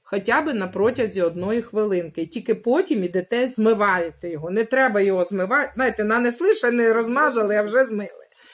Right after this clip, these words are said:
Так, для того, щоб він попрацював, щоб він то все змив. Потім робите ванночку, потім берете крем для рук і робите масажик від кінчиків пальчика, от такими рухами.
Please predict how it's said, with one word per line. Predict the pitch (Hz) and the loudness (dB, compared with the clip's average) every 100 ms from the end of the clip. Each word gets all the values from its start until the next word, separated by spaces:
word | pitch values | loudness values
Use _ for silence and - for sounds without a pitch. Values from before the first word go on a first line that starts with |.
| - - _ | -20 -20 _
Так, | 269 233 175 - - - | 2 2 2 -4 -16 -4
для | 233 240 | 0 2
того, | 302 370 370 | 2 2 2
щоб | - 233 190 | 0 -4 -4
він | 240 233 | -6 -6
попрацював, | 226 202 226 214 - 180 190 294 349 | -4 -4 -4 -4 -2 0 2 0 -2
щоб | 196 180 | -8 -6
він | 226 262 | -6 -2
то | 233 | -2
все | 220 - 220 | -2 -4 -8
змив. | 185 160 151 - | -8 -10 -10 -4
Потім | 254 254 208 | -2 -2 -2
робите | 196 180 175 180 | -2 -4 -4 -4
ванночку, | 175 190 254 320 - - - _ _ - | -2 -2 -2 -6 -10 -10 -12 _ _ -6
потім | 277 277 233 202 | -4 -2 -4 -2
берете | 202 190 190 | -2 -2 -4
крем | - 202 185 180 | -4 -4 -4 -2
для | 180 180 | -2 0
рук | 254 381 - _ _ - | 0 -2 -4 _ _ -4
і | 233 | 0
робите | 233 294 269 262 226 | 2 2 0 -4 -4
масажик | 220 226 - 269 277 247 180 - - | -4 -4 -4 -2 0 -2 -6 -10 -10
від | 180 233 247 - | -8 -6 -8 -10
кінчиків | 247 233 220 180 180 180 180 | -6 -6 -6 -10 -6 -6 -2
пальчика, | 214 254 294 - 190 170 160 - _ _ 196 | 0 0 0 -6 -8 -8 -10 -12 _ _ -2
от | 180 180 170 | -2 -2 -8
такими | 180 185 180 165 160 _ _ - | -8 -6 -6 -6 -14 _ _ -8
рухами. | 214 285 - 190 170 170 | -4 -4 -4 -6 -6 -12